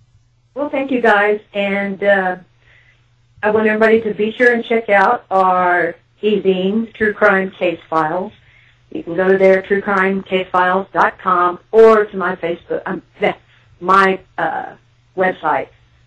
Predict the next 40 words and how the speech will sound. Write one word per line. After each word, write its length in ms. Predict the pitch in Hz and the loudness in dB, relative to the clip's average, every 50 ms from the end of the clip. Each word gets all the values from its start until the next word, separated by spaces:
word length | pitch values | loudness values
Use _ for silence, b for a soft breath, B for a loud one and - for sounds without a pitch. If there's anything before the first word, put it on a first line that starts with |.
| _ - | _ -16
which 160 | 180 - - | -14 -6 -2
is 260 | 175 170 160 160 160 - | -2 0 0 -2 -2 -6
judith 400 | - - 214 202 190 190 190 - _ - | -2 0 2 2 2 0 -4 -4 _ -4
a 220 | 180 185 180 175 170 | -2 0 0 0 0
yates 380 | 170 165 165 165 160 - _ _ - | -2 -4 -4 -4 -6 -8 _ _ -8
dot 220 | 165 160 - - | -8 -8 -8 -6
com. 320 | - 160 160 160 165 190 - b b b b b b b _ - | -6 -6 -4 -4 -6 -8 -12 b b b b b b b _ -6
And 580 | 202 185 180 175 175 175 170 170 170 170 196 - - | -4 -2 -2 -2 -2 -4 -6 -6 -8 -10 -12 -12 -8
I 120 | 185 185 185 | -6 -4 -4
want 140 | 190 185 | -4 -4
to 80 | 185 185 | -6 -6
thank 340 | - 214 202 202 202 - 220 | -4 -4 -2 -2 -4 -4 -2
you 160 | 226 262 262 | -2 -2 -2
two 180 | - 220 190 180 | 0 -2 0 0
guys 380 | 180 175 170 165 175 190 185 - | 2 0 0 0 0 -2 -6 -4
for 120 | - 180 | -6 -4
being 200 | 180 170 170 170 | -4 -4 -6 -6
a 100 | 165 160 | -8 -10
part 200 | - - 185 185 | -6 -2 0 0
of 60 | 190 185 | 2 0
that 200 | 185 180 - - | 0 -4 -4 -4
e-zine. 520 | 175 170 156 160 160 165 170 175 190 - | -4 -4 -4 -4 -4 -4 -4 -6 -10 -10
I'm 100 | 175 165 | -12 -10
very 260 | 151 160 175 190 208 196 | -6 -2 -2 -2 -2 -4
proud 400 | - - - 208 202 190 185 175 | -8 -6 -2 0 0 2 0 0
of 100 | 175 185 | 0 -2
it. 180 | 180 180 - - | -4 -4 -4 -8
I'm 100 | 180 170 | -14 -12
very 300 | 165 175 175 180 180 180 | -8 -4 -4 -2 -2 -4
proud 320 | 185 - - 190 185 185 190 | -6 -6 -4 -2 -2 -2 -2
of 100 | 185 180 - | -4 -6 -6
our, 400 | - 175 175 175 170 165 170 165 _ - | -6 -4 -4 -4 -4 -6 -8 -10 _ -10
our 160 | 175 175 175 | -10 -10 -8
writers 520 | 170 170 175 175 180 180 180 180 175 175 180 | -6 -4 -4 -4 -4 -4 -6 -6 -8 -8 -10
and 180 | 180 180 - | -12 -14 -10
contributors. 640 | - 190 175 - - 160 160 165 165 170 185 185 - _ b b b b b b b b b b b b _ | -12 -12 -12 -6 -4 -4 -4 -4 -6 -10 -10 -12 -12 _ b b b b b b b b b b b b _
And, 360 | - 180 180 175 175 170 175 185 | -8 -6 -4 -4 -4 -4 -4 -4
uh, 260 | 185 180 175 175 175 - | -2 0 0 -2 -4 -6
we'll 220 | 175 175 208 226 | -10 -8 -8 -8
just, 220 | 220 170 170 - | -8 -8 -10 -10